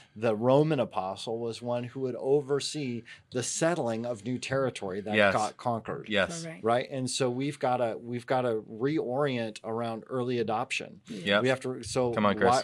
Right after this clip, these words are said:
Speaker 1: why is the church not on the forefront of A I right now?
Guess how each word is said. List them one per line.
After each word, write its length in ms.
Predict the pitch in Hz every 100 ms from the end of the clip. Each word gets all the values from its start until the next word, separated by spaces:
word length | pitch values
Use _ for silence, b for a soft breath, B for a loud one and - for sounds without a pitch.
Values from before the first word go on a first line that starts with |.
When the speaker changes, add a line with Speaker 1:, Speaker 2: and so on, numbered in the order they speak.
| -
Speaker 1:
why 200 | 113 156
is 180 | 160 -
the 80 | 147
church 320 | - 143 -
not 200 | 127 131
on 120 | 127
the 60 | 117
forefront 460 | 131 117 - 120
of 140 | 113 110
A 240 | 127 120
I 160 | 107 110
right 260 | 95 65
now? 200 | 71 -